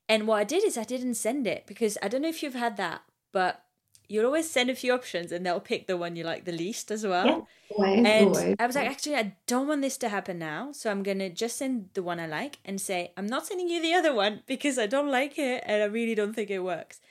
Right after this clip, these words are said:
Speaker 1: And she didn't say anything. She was really happy. She loved the version. And
Speaker 2: You
Speaker 1: I was like,
Speaker 2: stuck
Speaker 1: "Oh
Speaker 2: to
Speaker 1: my
Speaker 2: your guns,
Speaker 1: God."
Speaker 2: yeah.
Speaker 1: I was like, "I'm gonna do that every time," 'cause I've had so many instances where clients pick the one you don't like. And if you've sent it to them,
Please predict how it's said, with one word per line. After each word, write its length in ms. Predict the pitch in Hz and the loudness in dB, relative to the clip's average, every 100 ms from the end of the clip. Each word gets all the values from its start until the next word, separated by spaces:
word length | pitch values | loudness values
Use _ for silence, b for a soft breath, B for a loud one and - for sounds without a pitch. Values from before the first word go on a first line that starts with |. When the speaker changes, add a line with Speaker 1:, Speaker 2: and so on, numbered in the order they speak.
| b b | b b
Speaker 1:
And 120 | 269 | -2
she 100 | 262 339 | 2 2
didn't 180 | 359 | 2
say 80 | 370 | 0
anything. 240 | 370 415 453 | 0 -2 -4
She 100 | - | -4
was 100 | 254 | -6
really 140 | 254 277 | -4 -2
happy. 220 | 254 220 | -2 -4
She 140 | - 202 | -4 -2
loved 200 | 190 202 | -2 -2
the 80 | 196 | -2
version. 360 | 196 202 220 | -2 -2 -4
And 140 | 196 185 B 247 | -6 -8 B 4
Speaker 2:
You 80 | 240 | 6
Speaker 1:
I 40 | |
was 60 | 262 | 6
like, 120 | 277 | 4
Speaker 2:
stuck 60 | 269 | 4
Speaker 1:
"Oh 140 | 277 | 4
Speaker 2:
to 40 | |
Speaker 1:
my 120 | 262 240 | 2 2
Speaker 2:
your 140 | 208 | 2
guns, 100 | 190 | 2
Speaker 1:
God." 240 | 202 190 - | -2 -6 -4
Speaker 2:
yeah. 160 | 196 208 214 | -4 -4 -2
Speaker 1:
I 60 | |
was 80 | 226 | -2
like, 120 | 247 | 0
"I'm 100 | 285 | -2
gonna 180 | 370 403 | 0 0
do 120 | 277 | 2
that 180 | 285 277 | 2 2
every 180 | 247 269 | 0 0
time," 240 | 330 262 | 0 0
'cause 320 | 202 220 202 - _ 214 | -2 -4 -4 -16 _ -6
I've 140 | 220 | -2
had 160 | 226 - | -4 -4
so 140 | 226 | -4
many 240 | 220 196 | -4 -4
instances 580 | - 202 190 175 175 160 | -6 -6 -6 -6 -6 -6
where 380 | 175 165 160 - _ | -4 -4 -4 -10 _
clients 460 | - 247 285 170 156 | -12 -6 -4 -4 -8
pick 240 | - 208 | -14 -8
the 100 | 208 | -6
one 160 | 208 202 | -4 -4
you 100 | 202 | -4
don't 180 | 208 208 | -6 -6
like. 180 | 240 214 | -6 -4
And 100 | 208 | -4
if 160 | 233 | -6
you've 100 | 269 | -10
sent 240 | - 240 254 | -6 -4 -4
it 100 | - | -6
to 100 | 185 | -10
them, 280 | 170 160 | -8 -10